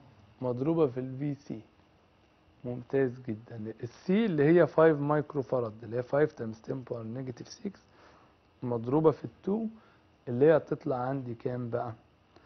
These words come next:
تن باور نيجاتيف فايف كولوم. يبقى أنا كده قدرت أحسب ال Q الموجود عندي أو ال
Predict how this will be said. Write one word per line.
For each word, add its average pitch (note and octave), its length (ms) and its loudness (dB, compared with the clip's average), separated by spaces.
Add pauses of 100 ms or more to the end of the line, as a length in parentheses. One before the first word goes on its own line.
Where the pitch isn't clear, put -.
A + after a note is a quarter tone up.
(1300)
تن F#3 260 8
باور B2 360 6
نيجاتيف B2 580 0
فايف E3+ 560 4
كولوم. G#2 340 -10 (2000)
يبقى B2 260 -6
أنا D#3 120 2
كده D#3+ 340 2 (240)
قدرت C#3 480 0
أحسب F3 440 -2 (640)
ال C3+ 220 0 (480)
Q - 140 -8 (580)
الموجود G#2+ 840 -8
عندي D3 360 -2
أو A#2+ 80 -4
ال A2 60 -10